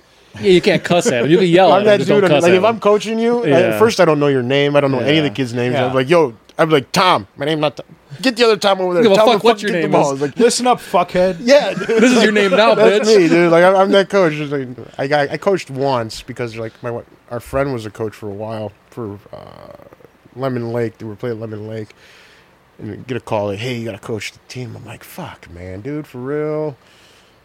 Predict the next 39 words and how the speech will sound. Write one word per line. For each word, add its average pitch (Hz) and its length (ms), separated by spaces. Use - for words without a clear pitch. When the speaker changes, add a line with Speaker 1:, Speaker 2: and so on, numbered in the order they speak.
Speaker 2:
Like, - 140
I'm 156 100
just 143 180
normally 139 260
the 120 60
quiet 113 460
guy 117 500
on 117 100
the 95 40
sideline. 117 840
Speaker 3:
Yeah. 117 320
Speaker 2:
My 170 140
wife 165 260
yells 104 200
more 104 140
than 98 100
I 110 80
do. 98 100
I 117 60
tell 151 160
my 110 80
wife 107 320
and 104 120
her 98 60
friend, 117 260
like, 92 120
"Shut 131 220
up. 127 200
Like, 92 140
let 135 120
the - 80
kids 143 200
fucking 101 280
play." 98 220
I 160 140
start 131 240
coaching. 110 260
I'm, 123 120
I - 20